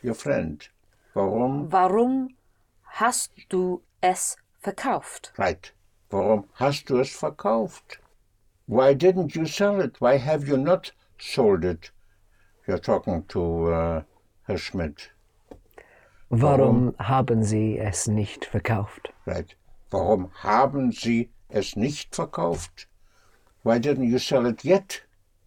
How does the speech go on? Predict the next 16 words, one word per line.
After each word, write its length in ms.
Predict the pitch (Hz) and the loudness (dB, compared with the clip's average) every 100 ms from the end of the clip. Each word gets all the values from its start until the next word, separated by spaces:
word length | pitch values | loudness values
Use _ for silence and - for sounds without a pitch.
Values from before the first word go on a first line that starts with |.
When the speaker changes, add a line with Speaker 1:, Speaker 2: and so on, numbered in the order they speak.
| _ - - _ _ | _ -20 -20 _ _
Speaker 3:
Warum 560 | 127 123 151 147 131 117 | 0 4 6 6 4 2
haben 320 | 139 135 120 | 0 0 0
Sie 300 | 110 117 120 | 0 2 2
es 220 | 113 - | 2 0
noch 280 | 127 143 139 - 143 | 2 2 0 -2 0
nicht 420 | 156 - - - | 0 0 -8 -14
verkauft? 640 | - 117 117 101 104 - - - | -6 -6 -4 -6 -8 -12 -14 -2
Speaker 1:
Right. 420 | 90 85 - - _ _ _ _ _ _ - | 0 -2 -8 -20 _ _ _ _ _ _ -8
Warum 420 | 90 87 90 80 | -2 0 -2 -2
haben 360 | 110 147 160 156 | 0 2 2 -4
Sie 180 | - 127 | 0 2
es 240 | 127 - | 2 0
noch 240 | 120 123 - | 0 0 2
nicht 540 | 185 190 - - - _ | 0 0 -8 -16 -20 _
verkauft? 960 | - - 147 - 220 220 170 - - _ _ _ _ _ _ _ _ _ _ _ _ _ | -12 -8 -8 -2 0 0 -6 -16 -20 _ _ _ _ _ _ _ _ _ _ _ _ _
After 340 | - - - | -10 -10 -14